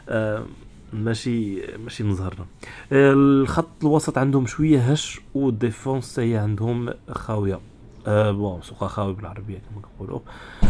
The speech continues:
بامكاننا، آه، نتغلبوا عليهم الا كنا مركزين، وكان، آه، المنتخب في نهارو، ممكن اننا نحققوا نتيجه ايجابيه. آه، ولكن هادشي كيبقى على حسب،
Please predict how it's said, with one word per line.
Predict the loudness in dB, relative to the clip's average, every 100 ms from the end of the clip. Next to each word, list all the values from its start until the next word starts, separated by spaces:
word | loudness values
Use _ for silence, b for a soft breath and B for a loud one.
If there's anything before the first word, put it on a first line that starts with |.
| 6
بامكاننا، | 2 2 0 -2 0 0 0 0 -4 -6 B B B -20 -20 -20 -20 -16 -4
آه، | 0 2 2
نتغلبوا | 0 2 2 2
عليهم | 2 2 2 -2 -4 -4
الا | 0 0
كنا | 0 0 0
مركزين، | -2 -4 -4 -2 -2 -4 -8
وكان، | -6 -2 -2 -2 -4 B B B B -2
آه، | 2 4 4 2
المنتخب | 0 -2 -4 -6
في | -6 -6
نهارو، | -6 -4 -4 -6 -4
ممكن | -2 0 0 0
اننا | 2 2 2 -2 -6
نحققوا | -8 -8 -12 -8 -4
نتيجه | -2 -2 -4 -6 -6
ايجابيه. | -8 -8 -10 -6 -4 -4 B B B B B -2
آه، | 0 2
ولكن | 0 0 0
هادشي | 0 -2
كيبقى | -4 -6 0 2 4
على | 2
حسب، | 0 0 0 0 -2